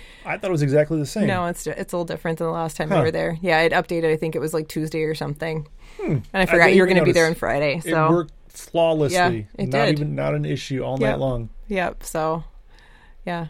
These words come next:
Speaker 2: it's a, yeah, that updated too, so. Yeah, so pre-order, pre-order Len. I have a bunch on order, but I don't anticipate, I mean, I, like, a bunch, but they're going,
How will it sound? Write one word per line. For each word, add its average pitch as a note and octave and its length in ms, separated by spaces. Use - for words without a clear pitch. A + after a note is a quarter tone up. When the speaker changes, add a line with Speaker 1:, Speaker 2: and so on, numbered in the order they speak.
Speaker 2:
it's E3 200
a, E3 320
yeah, E3+ 140
that E3+ 180
updated E3+ 420
too, F3+ 240
so. - 380
Yeah, C4 240
so A3 240
pre-order, G3 540
pre-order F#3 520
Len. F3+ 260
I F3 280
have F#3 360
a E3+ 60
bunch D#3+ 300
on E3 120
order, E3 220
but D#3+ 120
I D3+ 100
don't D#3 240
anticipate, D3+ 600
I - 40
mean, D#3 120
I, D3 120
like, D3+ 200
a D3 140
bunch, C#3 760
but C#3 320
they're D3+ 280
going, D#3 500